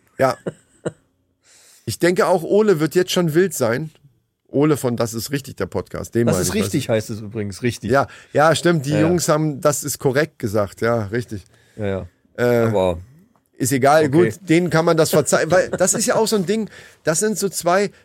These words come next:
Speaker 1: denen kann man überhaupt nicht böse sein.
Speaker 2: Die haben uns ja auch alles Gute gewünscht jetzt zur Aufnahme der hundertsten Sendung,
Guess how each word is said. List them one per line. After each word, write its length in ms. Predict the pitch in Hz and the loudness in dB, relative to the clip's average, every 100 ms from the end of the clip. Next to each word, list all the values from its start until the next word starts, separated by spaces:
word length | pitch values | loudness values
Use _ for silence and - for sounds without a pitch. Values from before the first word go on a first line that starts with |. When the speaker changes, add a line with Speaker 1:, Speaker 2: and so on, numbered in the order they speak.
| - | -4
Speaker 1:
denen 160 | 147 | -2
kann 160 | 156 190 | 0 2
man 80 | 185 | 2
überhaupt 220 | 175 165 | 0 0
nicht 160 | 170 - | -2 2
böse 280 | 185 208 | 2 2
sein. 300 | 131 107 90 87 - - | -2 -6 -6 -12 -12 0
Speaker 2:
Die 100 | 190 | 4
haben 160 | 240 | 4
uns 140 | 254 202 | 4 2
ja 120 | 202 | 2
auch 160 | 233 226 | 2 2
alles 220 | 233 - | 0 0
Gute 260 | 220 233 | -2 -4
gewünscht 420 | 220 220 240 233 226 | -4 -2 -2 0 -2
jetzt 180 | 220 | 0
zur 140 | - 170 | 2 2
Aufnahme 560 | 202 233 220 220 226 | 2 0 -2 0 0
der 100 | 214 | 2
hundertsten 480 | 196 196 202 - 190 | 2 2 0 -2 -2
Sendung, 460 | 160 170 220 233 | 0 0 0 -2